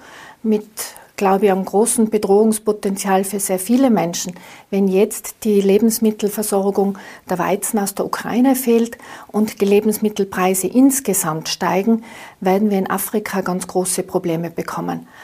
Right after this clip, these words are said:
Aber auch hier bei uns möchte ich die Menschen nicht vergessen, die jetzt durch die Teuerungswelle sehr betroffen sind. Wir haben ja schon durch die Corona-Krise gesehen, dass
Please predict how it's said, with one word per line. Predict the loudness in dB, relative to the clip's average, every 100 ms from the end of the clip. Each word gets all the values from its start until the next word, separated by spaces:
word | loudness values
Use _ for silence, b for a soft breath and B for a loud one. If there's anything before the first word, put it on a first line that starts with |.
| B B 0
Aber | 2 2 0
auch | -2
hier | -2 0 0
bei | 0 -2
uns | 2 2 2 2
möchte | 0 0 -4
ich | -4 -6
die | -2
Menschen | 0 0 0 2
nicht | 2 0 -6
vergessen, | -2 0 0 0 0
die | 0
jetzt | 0 0 0 -4 -6
durch | -8 -6
die | -4
Teuerungswelle | 0 2 2 0 -4 -4 -2 0 -2 B B B
sehr | -2 -2 0
betroffen | -4 -2 -4 0 0
sind. | 2 4 2 0 B B B
Wir | -6 -2
haben | 2 2
ja | 2
schon | 0 0 2
durch | 0 -2
die | -8
Corona-Krise | -6 -4 0 0 -2 -2 0 0 0
gesehen, | 0 0 2 4 4 2
dass | 0 -2